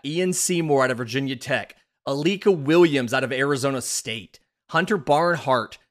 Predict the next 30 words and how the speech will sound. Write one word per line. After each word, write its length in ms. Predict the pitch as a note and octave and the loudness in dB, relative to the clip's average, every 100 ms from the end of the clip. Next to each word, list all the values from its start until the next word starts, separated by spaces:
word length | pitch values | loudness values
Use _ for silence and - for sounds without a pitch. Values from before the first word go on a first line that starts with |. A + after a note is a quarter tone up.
| _ | _
out 160 | A#2 C#3 | -4 -2
of, 180 | C3 - - | -2 -4 -4
out 140 | C#3 | -2
of 100 | C#3 | -2
high 260 | - C#3 C#3 | -2 0 0
school. 380 | - B2+ G2+ - _ | -2 -6 -12 -14 _
Tanner 300 | - A#3 E4 | -6 0 2
Murray's 380 | A3+ F#3+ A#3 C3+ | 2 2 0 0
my 140 | D3 C#3+ | 0 0
favorite 380 | E3+ F#3 E3 | 2 2 0
pick 200 | C3 D3+ | -2 -2
out 120 | D3 A#2 | 0 -2
of 100 | A#2 | 0
all 180 | D#3 | 2
of 100 | C#3 | 0
these, 220 | G#2+ G#2+ G2+ | -4 -10 -8
the 80 | |
fourth 340 | A#2 E3+ F3+ F3 | -6 0 0 2
rounder 300 | C#3+ C#3+ C#3 | 0 2 2
out 80 | C3 | 0
of 120 | A2 | -4
U 180 | B2+ D3 | -6 -4
C 400 | - C#3 C#3 - A2+ | -4 -4 -6 -8 -6
Davis. 460 | B2 E3+ A3+ - - _ _ _ _ | 0 4 4 2 -8 _ _ _ _
He's 300 | - G3 F3+ | -4 -2 -2
been 200 | D3 F3 | 2 4
a 120 | E3 | 4
very 260 | C3+ D3 E3+ | 2 0 0
useful 460 | D3 D3+ - D3 C#3 | 0 -4 -2 -2 -2
infielder, 680 | D#3 E3 D#3 E3 D#3+ D#3+ | -2 -4 -2 -2 0 0